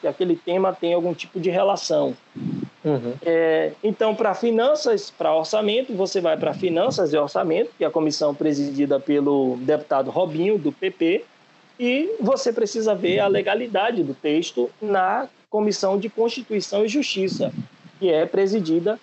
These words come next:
Speaker 1: pelo deputado Zé Raimundo, aquele que foi candidato à Prefeitura de Vitória da Conquista, mas perdeu. É,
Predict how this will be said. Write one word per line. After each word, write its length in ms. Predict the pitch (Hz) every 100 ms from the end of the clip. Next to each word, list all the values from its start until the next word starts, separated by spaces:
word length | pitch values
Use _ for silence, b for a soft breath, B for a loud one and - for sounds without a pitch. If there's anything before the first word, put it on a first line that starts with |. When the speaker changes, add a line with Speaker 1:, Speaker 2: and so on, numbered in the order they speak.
| _ _ _ _
Speaker 1:
pelo 240 | 170 175
deputado 640 | 175 170 - 151 151 170 185
Zé 140 | 160
Raimundo, 640 | 175 208 180 185 196 127 123
aquele 340 | 143 139 180 190
que 80 | -
foi 180 | 185
candidato 640 | 180 196 202 165 156 175 165
à 40 |
Prefeitura 600 | - 160 170 - 165 180
de 300 | 151 165 170
Vitória 300 | 156 156 156
da 80 | 156
Conquista, 480 | 196 185 185 - 226
mas 260 | 180 -
perdeu. 540 | - 208 175 151 127 113 - _ _ _ _ _ - - - -
É, 720 | 160 156 151 151 147 147